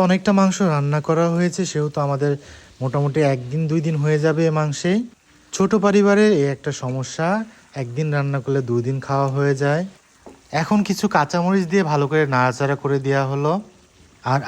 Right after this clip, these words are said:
আস্তে আস্তে এত সুন্দর একটা স্মেল আর কালার আসতেছে, কি আর বলবো।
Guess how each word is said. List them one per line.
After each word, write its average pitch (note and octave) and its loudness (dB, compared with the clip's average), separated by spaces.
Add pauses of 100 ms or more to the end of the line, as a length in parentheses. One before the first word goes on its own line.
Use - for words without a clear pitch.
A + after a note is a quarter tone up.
আস্তে - -4
আস্তে - -2
এত A#2+ 2
সুন্দর D#3 0 (100)
একটা D#3 0
স্মেল C3+ 2
আর B2+ 4
কালার B2 2
আসতেছে, C#3+ -4 (160)
কি - -14 (100)
আর A2+ -2 (120)
বলবো। A#2 0